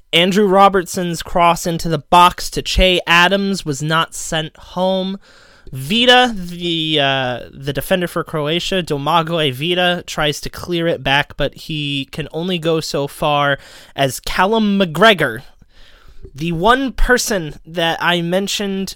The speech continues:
was my player to watch at the beginning. I've done very good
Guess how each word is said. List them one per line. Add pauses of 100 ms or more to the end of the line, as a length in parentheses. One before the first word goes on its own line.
was
my
player
to
watch
at
the
beginning. (420)
I've
done
very
good